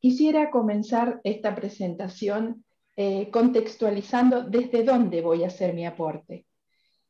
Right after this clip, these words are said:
porque creo que los aportes son contextualizados. Yo vivo junto a mis hermanas de comunidad, como dijo el Papa, al, en el fin del mundo. <laughs> Es en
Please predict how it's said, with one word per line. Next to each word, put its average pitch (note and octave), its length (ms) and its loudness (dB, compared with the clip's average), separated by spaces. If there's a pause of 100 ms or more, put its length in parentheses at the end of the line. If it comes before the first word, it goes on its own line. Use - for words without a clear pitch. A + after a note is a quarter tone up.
(260)
porque G#3 1300 4
creo C4+ 320 4
que C4+ 100 -2
los G#3 220 -4
aportes G#3+ 560 -4 (200)
son B3 360 0
contextualizados. E3+ 1400 -8 (760)
Yo G#3+ 200 8
vivo B3+ 340 8
junto A3+ 240 4
a G#3+ 40 4
mis G#3+ 220 -2
hermanas A3 460 2
de G#3 160 0
comunidad, F#3 760 -2 (160)
como F#3+ 240 -6
dijo G#3 240 -4
el G#3+ 100 -4
Papa, A#3+ 500 -4 (200)
al, F#3 320 0
en G3+ 160 0
el F#3 140 0
fin A#3 220 2
del G3 180 2
mundo. E3 520 -6 (160)
<laughs> - 460 -10
Es F#3 340 -4
en G3 340 -4